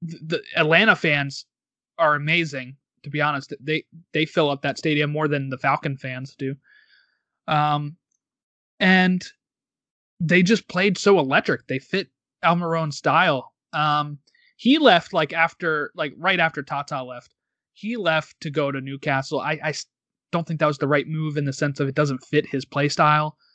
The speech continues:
uh, though he looked pretty good today. Um, but when they're always threatened for relegation, he's not gonna get a lot of <laughs> chance to make, you know, create. Um, and, uh,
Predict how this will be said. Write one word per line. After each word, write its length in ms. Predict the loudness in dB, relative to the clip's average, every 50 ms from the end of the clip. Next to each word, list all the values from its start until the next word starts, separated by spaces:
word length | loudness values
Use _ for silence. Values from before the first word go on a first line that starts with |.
| _ _ _ _ _ _ _
uh, 280 | 0 2 4 4 2 2 0
though 140 | 0 0 0
he 100 | 2 0
looked 200 | 0 -2 -2 -2
pretty 160 | -2 -2 -2
good 180 | -2 -4 -6
today. 320 | -6 -6 -4 -4 -4 -6 -8 _ _ _ _ _ _ _ _ _ _ _
Um, 420 | -2 0 0 0 0 -2 -4 -8 -10 _ _ _ _ _ _ _ _ _ _ _ _ _ _ _ _ _ _ _ _ _ _ _ _ _ _ _ _ _ _ _ _ _ _ _ _ -16
but 180 | 0 2 4 6
when 140 | 6 6
they're 120 | 6 6 6
always 220 | 6 4 2 2
threatened 240 | 2 2 2 2 0
for 100 | 0 2
relegation, 500 | 4 4 2 2 2 0 -2 -2 -4 -6
he's 120 | -4 -2
not 140 | -4 -2 -2
gonna 120 | -2 -2 -2
get 120 | -2 0
a 20 |
lot 140 | 0 0 0
of 60 | 0
<laughs> 120 | -2 -2 0
chance 240 | -2 -2 -4 -4 -4
to 80 | -4
make, 220 | -4 -4 -8 -12 _ _ _
you 120 | -4 -2
know, 60 | -2 -4
create. 680 | -6 -4 0 2 2 2 2 0 -4 -6 -12 -16 -20 _ _ _ -20 _ _ -20 -20 _ _ _ _ -2
Um, 460 | 2 2 4 4 2 0 -2 -6 -12 _ _ _ _ _ _ _ _ _ _ _ _ _ _ _ _ _ _ _ _ _ _ _ _ _ _ _ _
and, 540 | 0 0 2 2 2 2 0 -2 -4 -4 -2
uh, 480 | 0 0 2 4 4 4 2 2 0